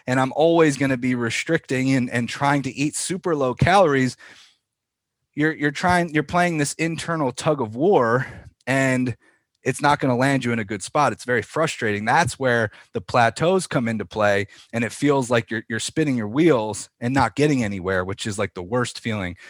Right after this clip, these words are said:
Um, so how do we effectively do this? So let's just say that you're not a newbie. Um, let's just say that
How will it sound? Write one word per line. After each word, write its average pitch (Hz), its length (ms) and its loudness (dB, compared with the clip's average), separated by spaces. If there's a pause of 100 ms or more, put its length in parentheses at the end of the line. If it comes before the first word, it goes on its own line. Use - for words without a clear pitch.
(240)
Um, 95 360 0
so 139 400 2 (840)
how 156 200 4
do 196 80 2
we 185 140 2
effectively 135 580 -2
do 143 220 -2
this? - 340 -4 (180)
So - 140 -8
let's 151 240 2
just - 240 -4
say 131 460 2 (340)
that 123 380 4
you're 117 140 -4
not 127 260 4
a 175 40 4
newbie. 123 600 -2 (300)
Um, 107 260 -2
let's 127 160 2
just - 180 -6
say 135 200 0
that 117 260 -2